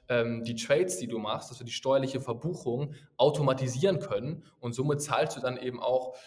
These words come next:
für den administrativen Part der G M B H, also Buchhaltung, Steuern und Co., für uns eine Pauschale und, äh, deswegen kann man, können wir das dann eben auch deutlich günstiger, ähm,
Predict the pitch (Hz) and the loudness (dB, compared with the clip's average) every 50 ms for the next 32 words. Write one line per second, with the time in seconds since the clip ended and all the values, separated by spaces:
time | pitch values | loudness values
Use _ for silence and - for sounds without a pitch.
0 | - _ - - - 123 120 120 - - 190 190 - 180 160 147 131 - - 117 | -20 _ -18 -14 -10 -8 -6 -6 -2 -2 -4 -2 -2 0 0 0 0 2 0 0
1 | - - - 127 117 110 107 - - 104 95 98 - 95 95 - 95 90 87 87 | -2 -2 -6 -6 -6 -6 -6 -6 -4 -4 -4 -4 -4 -8 -12 -14 -16 -18 -16 -14
2 | 92 98 98 - 110 113 117 110 - 143 151 147 143 131 117 117 120 117 - - | -14 -12 -8 -8 -8 -10 -10 -10 -6 -6 -4 -2 0 -2 -2 -2 -4 -8 -6 -2
3 | 120 117 120 117 113 - 107 - - - 131 139 156 165 - - - - - - | 0 2 2 2 0 -4 -8 -12 -10 -8 -4 -2 -2 -4 -4 -8 -12 -16 -16 -18
4 | - _ - - 135 - - 165 190 170 151 - - 139 113 - 113 113 110 - | -20 _ -20 -16 -14 -8 -4 -2 0 0 0 -2 -4 -6 -4 -2 -2 -2 -2 -2
5 | - 120 127 139 156 160 165 170 170 170 170 - - _ _ _ _ - 127 123 | 0 2 2 2 2 0 0 -2 -2 -4 -6 -14 -18 _ _ _ _ 0 0 2
6 | 120 120 120 120 120 - 123 120 117 117 117 - 127 123 120 120 120 120 117 123 | 2 2 2 0 0 2 2 2 2 0 -2 0 2 2 2 2 0 -2 -4 -4
7 | 120 117 113 113 117 117 - - - 123 117 117 123 123 123 120 120 - 113 110 | -2 -2 0 0 -2 -4 -6 -8 -6 -6 -4 -2 0 0 0 0 -2 -4 -6 -4
8 | 113 113 110 110 - 107 107 110 - - 120 117 117 120 - - 127 127 123 - | -4 -6 -4 -2 0 0 0 0 0 0 0 0 0 -4 -12 -8 -6 -6 -6 -4
9 | 127 120 117 117 113 113 117 117 - - - _ _ _ - 117 117 113 113 113 | -4 -2 2 2 2 2 2 -2 -10 -18 -20 _ _ _ 4 6 6 6 6 4
10 | 113 113 113 113 | 0 -6 -8 -10